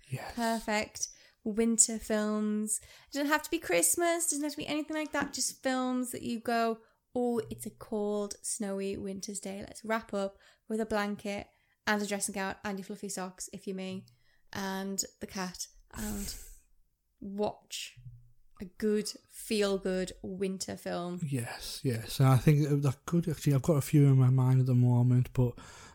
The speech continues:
Speaker 1: I might just surprise you with it.
Speaker 2: You might surprise me.
Speaker 1: Yes, yes. But yeah, I think that is it
Speaker 2: That's
Speaker 1: for
Speaker 2: us.
Speaker 1: another episode. So, yeah, we'll be back. We'll, we'll,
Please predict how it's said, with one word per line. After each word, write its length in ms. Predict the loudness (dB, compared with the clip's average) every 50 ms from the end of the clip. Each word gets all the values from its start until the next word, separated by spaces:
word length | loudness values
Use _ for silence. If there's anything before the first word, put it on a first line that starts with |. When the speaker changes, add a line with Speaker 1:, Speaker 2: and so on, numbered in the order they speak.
| -20 -10 -6
Speaker 1:
I 80 | -2
might 220 | -2 0 0 0 -2
just 240 | -4 -10 -10 -6
surprise 760 | -6 -8 -6 _ -6 -4 -2 -2 0 0 0 0 0 0 -2
you 80 | -4 -2
with 160 | 0 0 0
it. 220 | 0 0 -2 -4 -6 -8 _ _
Speaker 2:
You 100 | -2 -2
might 160 | -2 -2 -2
surprise 680 | -2 -2 -2 -2 -4 -4 -2 -2 -2 -4 -4 -6 -6 -6
me. 140 | -8 -8 -8 -8 -10 -10 -12 -18 _ -14 2
Speaker 1:
Yes, 440 | 4 6 6 6 4 2 -2 -2 2
yes. 280 | 2 4 4 4 2 6
But 160 | 8 10 12
yeah, 80 | 12 12
I 40 |
think 220 | 10 10 8 8 10
that 240 | 8 6 6 4 4
is 540 | 8 10 10 10 10 10 8 6 0 -6 -8 -12 -16 -18 -18 -2 4
it 120 | 4 4 4
Speaker 2:
That's 200 | 4 0 6 8
Speaker 1:
for 80 | 10 12
Speaker 2:
us. 120 | 12 12
Speaker 1:
another 220 | 12 12 12 12 10
episode. 640 | 8 8 4 0 6 8 8 10 10 10 8 6 6
So, 640 | 0 6 8 10 10 12 12 12 12 10 10 8 4 -4 _ _ _ -20 _ _ _
yeah, 440 | 10 10 12 12 10 10 8 6 4 2
we'll 220 | 4 6 8 8
be 120 | 10 8 8 10
back. 400 | 10 10 10 8 4 -2 -12 -12 -10 -2 6
We'll, 340 | 8 10 10 10 8 4 0 -2 -4 -6 -8 -10 0 4
we'll, 260 | 6 6 6 4